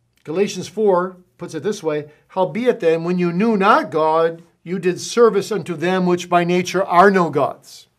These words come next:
So that's number one. The foundation of worship is the gospel of Jesus. Number two,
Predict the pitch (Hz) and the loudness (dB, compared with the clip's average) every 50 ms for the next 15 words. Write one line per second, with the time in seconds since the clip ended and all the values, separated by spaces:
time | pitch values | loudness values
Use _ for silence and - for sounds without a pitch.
0 | _ _ _ _ _ _ _ _ _ _ _ _ _ _ _ _ _ _ _ _ | _ _ _ _ _ _ _ _ _ _ _ _ _ _ _ _ _ _ _ _
1 | _ _ - 170 208 208 214 214 202 180 175 160 147 143 120 - - _ _ _ | _ _ -4 -2 -2 -2 0 -2 -2 0 0 -2 -2 -2 -4 -4 -10 _ _ _
2 | _ _ _ _ _ _ _ _ _ _ _ _ _ _ _ _ _ _ _ _ | _ _ _ _ _ _ _ _ _ _ _ _ _ _ _ _ _ _ _ _
3 | _ _ - - - 160 160 143 135 190 233 - - 180 170 147 139 151 165 147 | _ _ -14 -6 -4 -4 -2 0 -2 -2 -2 -2 -6 -6 -6 -4 -2 -2 -2 -2
4 | - - 127 123 - - 117 113 131 123 135 139 139 131 - - - 120 120 131 | -2 -8 -12 -12 -14 -16 -16 -14 -10 -6 -4 -4 -4 -4 -6 -12 -16 -16 -16 -16
5 | 113 127 131 127 - - - - - - - _ _ _ _ _ _ _ _ _ | -16 -16 -16 -16 -16 -18 -20 -20 -20 -20 -20 _ _ _ _ _ _ _ _ _
6 | _ _ _ _ _ _ - 180 175 185 185 - 302 262 185 139 120 - - | _ _ _ _ _ _ -12 -6 -6 -6 -2 0 2 2 2 0 -2 -10 -20